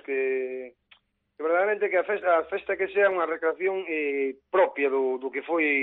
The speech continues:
en sí o mil setecentos dous, eh? Non queremos, eh, queremos que, que se consolide así, que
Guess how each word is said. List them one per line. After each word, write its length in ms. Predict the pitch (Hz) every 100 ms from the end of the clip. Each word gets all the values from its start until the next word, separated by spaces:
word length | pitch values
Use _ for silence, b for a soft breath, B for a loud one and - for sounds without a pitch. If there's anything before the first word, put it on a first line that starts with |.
| 127 120
en 160 | 123 120
sí 320 | 160 151 131
o 160 | 127 123
mil 260 | 139 143 131
setecentos 540 | 135 - 147 123 113
dous, 240 | 135 110 98 - 113
eh? 80 | 131 _ _ _ _ _ _ - - 123
Non 160 | 139
queremos, 380 | 151 160 160 151
eh, 400 | 156 151 151 151 143
queremos 240 | 156 165 156
que, 220 | - 156 143
que 220 | 151 147
se 80 | 147
consolide 400 | 151 147 175 147
así, 240 | 123 135
que 160 | 127 131